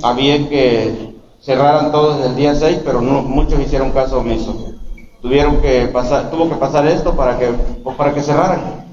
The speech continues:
Entonces, estas personas no tienen ocho días que cerraron, tienen cuatro días.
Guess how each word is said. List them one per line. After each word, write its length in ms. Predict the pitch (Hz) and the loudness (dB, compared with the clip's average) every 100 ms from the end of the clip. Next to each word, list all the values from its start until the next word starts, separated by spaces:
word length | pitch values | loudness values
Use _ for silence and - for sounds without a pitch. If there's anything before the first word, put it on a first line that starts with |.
| - | -14
Entonces, 540 | 123 151 160 170 165 - - - - | -2 0 2 0 0 -4 -12 -16 -16
estas 160 | - 170 | -8 -4
personas 400 | - 156 160 156 | -2 0 0 0
no 80 | 156 | 0
tienen 260 | 160 156 | 0 0
ocho 240 | 151 151 139 | 0 -2 0
días 220 | 151 151 | 0 0
que 100 | - | -4
cerraron, 420 | 120 123 190 165 | -2 0 0 0
tienen 220 | 160 147 | -2 -4
cuatro 300 | 147 147 117 | 0 2 2
días. 320 | 113 - - | 2 2 4